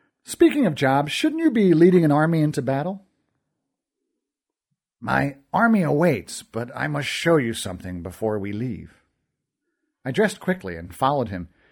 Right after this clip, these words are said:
into the ruins of the Hall of Knowledge. "You left something behind last time you were here," he said. "Oh yeah, my bantastick. I almost forgot." "Do you remember where you left it?"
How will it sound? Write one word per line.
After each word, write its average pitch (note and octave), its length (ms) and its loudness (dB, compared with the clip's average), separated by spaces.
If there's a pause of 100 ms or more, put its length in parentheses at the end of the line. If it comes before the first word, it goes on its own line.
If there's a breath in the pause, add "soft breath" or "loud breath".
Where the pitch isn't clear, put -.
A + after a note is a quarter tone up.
into A2+ 200 -6
the A2 100 -4
ruins A#2 420 0
of F2 80 -10
the F2 100 -8
Hall G#2 300 -6
of E2+ 100 -12
Knowledge. F#2 540 -12 (2250)
"You B2+ 140 0
left G#3 180 2
something D3 380 -2
behind A#2+ 680 -4
last D#2+ 320 -12
time E2+ 340 -12
you F2 140 -12
were E2 120 -14
here," F2 500 -14 (420)
he F#2+ 80 -20
said. F2+ 340 -14 (1300)
"Oh C4+ 120 2
yeah, C#4 360 4
my C#3 180 0
bantastick. B3 760 2
I G#3 60 2
almost A3+ 260 2
forgot." A#3 520 -6 (1400)
"Do A#2 80 -8
you A#2 140 -4
remember A#2 440 -4
where G#2+ 160 -4
you F#2 180 -10
left G#2+ 340 -10
it?" G#3+ 140 -14